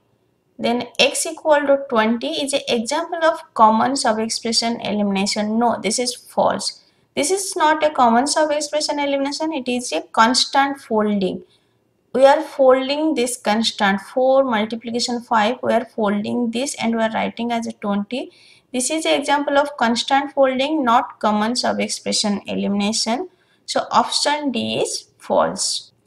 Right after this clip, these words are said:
And it is asking which one of the following is false, so answer will be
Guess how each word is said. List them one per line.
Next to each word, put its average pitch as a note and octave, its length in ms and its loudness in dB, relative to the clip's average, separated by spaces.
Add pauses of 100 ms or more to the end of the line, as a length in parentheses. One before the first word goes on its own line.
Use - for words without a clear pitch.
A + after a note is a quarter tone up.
(320)
And C#4+ 180 2
it E4 140 0
is F4+ 160 0
asking F#4 520 0
which E4+ 180 -2
one D4+ 160 0
of D4 160 2
the C#4+ 100 -4
following B3 500 2
is B3+ 220 -4
false, D4+ 540 0
so C4+ 80 2
answer A3+ 400 0
will G#3+ 240 -2
be C4 200 -2